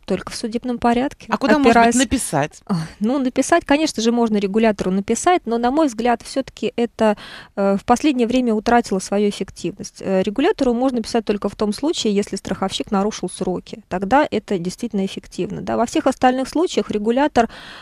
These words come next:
Speaker 1: э, достаточно формально к этому вопросу относится, да, и, э, э, так сказать, отправляет людей для решения их, э, насущных вопросов <laughs>
Speaker 2: Всё равно в
Speaker 1: туда.
Speaker 2: суд.
Speaker 1: Конечно же, в суд, да, безусловно.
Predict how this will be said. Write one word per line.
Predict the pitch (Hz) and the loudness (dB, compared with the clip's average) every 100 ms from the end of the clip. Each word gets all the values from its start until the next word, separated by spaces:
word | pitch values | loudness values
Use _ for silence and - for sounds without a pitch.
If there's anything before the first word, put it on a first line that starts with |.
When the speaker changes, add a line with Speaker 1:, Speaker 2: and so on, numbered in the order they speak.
| - | -4
Speaker 1:
э, | 202 202 202 | 0 4 4
достаточно | 233 294 - 240 | 2 2 0 0
формально | - 247 254 214 190 180 - | 2 4 4 4 2 0 -2
к | - | -4
этому | 202 214 208 | -4 -2 -2
вопросу | 214 226 220 240 | 0 0 0 0
относится, | 247 349 392 - - 220 | 0 0 0 -2 -6 -2
да, | 247 285 - | 2 2 0
и, | - 226 233 | -4 -2 0
э, | - 202 202 196 190 185 190 - - - - | 2 4 4 2 0 -2 -4 -8 -16 -18 -16
э, | 214 190 | -8 -6
так | 196 202 | -4 -2
сказать, | 220 | 0
отправляет | 214 214 226 247 294 - | 2 4 4 6 4 2
людей | 196 190 247 226 | -2 0 2 2
для | 190 202 | 2 2
решения | 202 - 214 196 190 | 2 0 0 0 -4
их, | 196 190 | -4 -2
э, | 180 180 | 0 0
насущных | 185 214 214 - 190 | 0 -2 -2 -2 2
вопросов | 202 214 294 349 262 | 2 4 4 6 4
<laughs> | - 254 294 254 | 4 2 0 0
Speaker 2:
Всё | - | 2
равно | 220 240 | 4 4
в | 254 | 2
Speaker 1:
туда. | 240 | 0
Speaker 2:
суд. | 165 143 - | -6 -4 2
Speaker 1:
Конечно | 226 269 - 240 | 4 4 2 2
же, | 214 | 0
в | |
суд, | 208 190 185 | -2 -4 -2
да, | 190 | -2
безусловно. | 185 196 202 - 190 220 | -2 -2 -4 -6 -8 -8